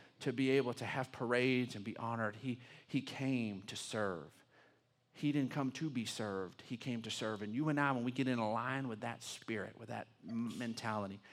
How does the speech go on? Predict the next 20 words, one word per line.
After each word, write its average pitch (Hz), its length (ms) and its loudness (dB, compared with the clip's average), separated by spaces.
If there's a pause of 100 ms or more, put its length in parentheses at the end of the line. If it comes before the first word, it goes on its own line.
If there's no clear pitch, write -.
(240)
that's 143 400 6
when 135 340 4 (200)
the 135 80 2
disunity, 120 720 2
that's 117 320 2
when 123 120 0
the 117 60 -2
pride, 117 560 2
that's 117 240 -4
when 123 100 0
the 110 80 -2
selfishness 113 840 -4 (360)
gets 131 260 0
put 117 380 2 (540)
aside. 113 680 2
We 131 120 2
look 139 220 6
down 135 480 6
in 123 140 0
Philippians 123 720 0